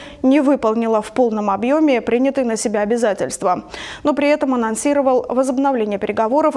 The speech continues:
с двумя странами, сообщает агентство Reuters.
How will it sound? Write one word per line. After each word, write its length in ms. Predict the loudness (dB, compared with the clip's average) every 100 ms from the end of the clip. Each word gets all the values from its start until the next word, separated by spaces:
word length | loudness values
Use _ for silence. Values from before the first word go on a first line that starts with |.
| -2
с 100 | -4
двумя 380 | -2 0 0 -2
странами, 600 | 0 0 0 -2 -4 -6
сообщает 540 | -6 -6 -4 -4 -2 -2
агентство 600 | -4 -4 -6 -2 -2 -2 -6
Reuters. 540 | -6 -6 -8 -10 -14